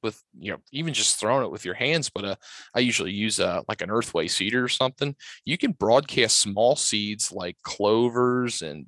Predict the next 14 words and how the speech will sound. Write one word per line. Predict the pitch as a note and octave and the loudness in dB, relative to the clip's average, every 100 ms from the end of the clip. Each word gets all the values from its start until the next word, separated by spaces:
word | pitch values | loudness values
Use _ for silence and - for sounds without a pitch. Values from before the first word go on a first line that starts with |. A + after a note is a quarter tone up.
| _ | _
brassicas | - F#2 G#2+ B2 - B2 - - A#2 A#2 A#2 A#2 A#2 - | -12 -4 0 0 0 -4 -4 0 2 4 4 2 0 -4
and, | D#2+ F2 _ - - _ _ _ - | -6 -14 _ -20 -20 _ _ _ -12
uh, | F2+ D#2+ | -8 -2
cereal | - - B2+ C3+ C3 B2 | 0 2 2 0 0 0
grains, | A#2+ A2 A#2 A#2 A2+ - | -2 -4 -4 -4 -4 -4
stuff | - - - - | -4 -2 -2 -4
like | C4 E3 | -8 -6
that. | F#2+ C#3+ C3 | -2 -2 -2
You | D3 | -8
can | - | -6
broadcast | G#2+ C3 D3 A#2+ A2+ | 0 0 2 0 0
right | G#2+ G2 | 2 2
in | D#3+ | 2
it. | C#3 | 0